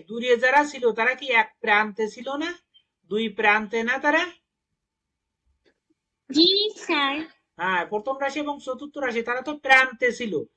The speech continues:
Speaker 1: তাই নাম হয়েছে বা প্রান্তীয় রাশিদ্বয়ের গুণফল, তাই নাম হয়েছে বা প্রান্তীয় রাশিদ্বয়ের গুণফল নাম হয়েছে। তাহলে প্রান্তীয় রাশিদ্বয়ের গুণফল মানে এই দুই প্রান্ত, প্রথম রাশি আর চতুর্থ রাশি, তাই নাম হয়েছে প্রান্তীয় রাশিদ্বয়ের গুণফল সমান মধ্য রাশি স্কয়ার,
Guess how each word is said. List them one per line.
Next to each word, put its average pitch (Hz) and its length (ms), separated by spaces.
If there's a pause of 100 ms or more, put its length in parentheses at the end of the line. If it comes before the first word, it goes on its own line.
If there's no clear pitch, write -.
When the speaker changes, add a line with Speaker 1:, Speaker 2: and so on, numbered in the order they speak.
(300)
Speaker 1:
তাই 254 240
নাম 254 300
হয়েছে 285 440 (320)
বা 226 320
প্রান্তীয় 247 680
রাশিদ্বয়ের 233 540
গুণফল, 175 420
তাই 202 240
নাম 190 220
হয়েছে 254 440 (460)
বা 190 400
প্রান্তীয় 214 640
রাশিদ্বয়ের 220 520
গুণফল 190 380
নাম 151 140
হয়েছে। 139 340 (540)
তাহলে 208 160
প্রান্তীয় 226 460
রাশিদ্বয়ের 240 420
গুণফল 247 300
মানে 247 200
এই 247 80
দুই 240 240
প্রান্ত, 233 320
প্রথম 226 300
রাশি 240 180
আর 233 80
চতুর্থ 226 360
রাশি, 214 300 (340)
তাই 214 160
নাম 202 220
হয়েছে 233 240
প্রান্তীয় 208 440
রাশিদ্বয়ের 214 420
গুণফল 208 360
সমান 247 300
মধ্য 190 320
রাশি 226 320
স্কয়ার, 165 340